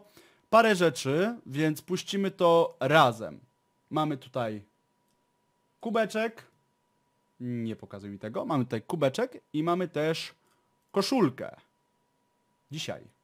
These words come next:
Pokaż się. A, nie będzie tak. Mamy tutaj koszulkę z Ambermita dwa tysiące dziewiętnaście, rozmiar M.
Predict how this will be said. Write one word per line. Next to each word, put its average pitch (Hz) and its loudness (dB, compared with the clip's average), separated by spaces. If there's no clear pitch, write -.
Pokaż - -16
się. - -20
A, 117 -2
nie 120 -6
będzie 110 -8
tak. - -14
Mamy 185 0
tutaj 156 -2
koszulkę 185 -2
z 160 -8
Ambermita 156 0
dwa 143 0
tysiące 170 0
dziewiętnaście, 139 6
rozmiar 143 8
M. 156 8